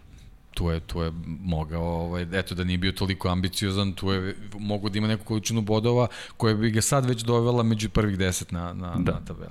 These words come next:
Speaker 2: Ma, čuj, prvih deset.
Speaker 1: I, i to govori u stvari koliko je bitno samo da se bude kons-, konstantan ove godine.
Speaker 2: Jeste.
Speaker 1: To je u stvari najvažnije. Čak ni broj pobjeda nije toliko bitno.
Speaker 2: I da si stalno taj koji je
Speaker 1: Tako
Speaker 2: tu,
Speaker 1: je.
Speaker 2: tu, tu, tu, tu, tu,
Speaker 1: A to
Speaker 2: tu.
Speaker 1: opet da se vratimo Andreja Dovizioso, zna kako se radi.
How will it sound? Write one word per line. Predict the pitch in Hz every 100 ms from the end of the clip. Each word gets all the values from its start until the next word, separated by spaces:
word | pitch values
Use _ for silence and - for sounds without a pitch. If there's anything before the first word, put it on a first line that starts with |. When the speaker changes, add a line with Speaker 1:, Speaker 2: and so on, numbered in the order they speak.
| -
Speaker 2:
Ma, | 107 113 131 170
čuj, | - 113
prvih | - 107 92
deset. | 101 107 -
Speaker 1:
I, | 113 98
i | 113
to | 175 180
govori | 196 196
u |
stvari | 165 190 180
koliko | 185 170 170
je | 170
bitno | 170 160
samo | - 160 147
da |
se | 123 143
bude | 139 131
kons-, | - 110 -
konstantan | - 113 113 101 90
ove | 82 80
godine. | 78 78
Speaker 2:
Jeste. | 90
Speaker 1:
To | 113
je | 113
u | 98
stvari | 104 98
najvažnije. | 95 82 80 87 -
Čak | 117
ni | 113
broj | 110 107
pobjeda | 110 98 92
nije | 90
toliko | 87 82 -
bitno. | 82 - -
Speaker 2:
I | 107
da | 98 98
si | - 104
stalno | - - 110 117 120 113
taj | - 110
koji | 101 - 98
je | 92
Speaker 1:
Tako | 85 80
Speaker 2:
tu, | 117
Speaker 1:
je. | 127 131
Speaker 2:
tu, | - 120 117
tu, | - 123 120
tu, | - 117
tu, | 107 - 117
tu, | 101 110
Speaker 1:
A | 101
to | -
Speaker 2:
tu. | 117
Speaker 1:
opet | 113 101
da |
se | 101 104
vratimo | 104 101 104
Andreja | 101 101 98
Dovizioso, | 92 92 - 87 80
zna | 78
kako | 73 -
se | -
radi. | 120 - 143